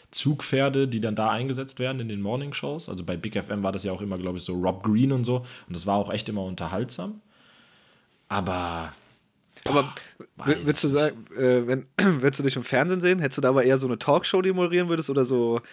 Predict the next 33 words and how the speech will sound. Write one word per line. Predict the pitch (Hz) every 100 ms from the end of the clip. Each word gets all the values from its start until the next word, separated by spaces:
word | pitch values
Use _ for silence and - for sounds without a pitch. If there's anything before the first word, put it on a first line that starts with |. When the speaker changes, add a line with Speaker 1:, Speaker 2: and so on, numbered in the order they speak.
| - - - - - -
Speaker 2:
ja, | 117 110
schon | 107 127 123
wie | 120 117 113 107 110 - -
so | -
eine, | 110 110
so | 117
eine | 113
Late-Night-Show-mäßig, | 117 123 123 110 - 110 110 110 117
wo | 110
du | 113
immer | 135
mal | 127
Gäste | 113 131 - 131
hast, | 123 -
aber | 110 107
hast | 110 -
du |
dein | 110 107
eigenes | 104 120 127 120 110 107
so |
Speaker 1:
Boah, | 107
Speaker 2:
Format | - 120 127
Speaker 1:
ich | 175
hätte | 170
Speaker 2:
noch? | 175
Speaker 1:
es, | 165
glaub | 151 135 123
ich, | 117 -
würde, | - 110 127 147 143
Speaker 2:
Oder | 123 120
so | 123 107
reine | - 131 135
Speaker 1:
also | 117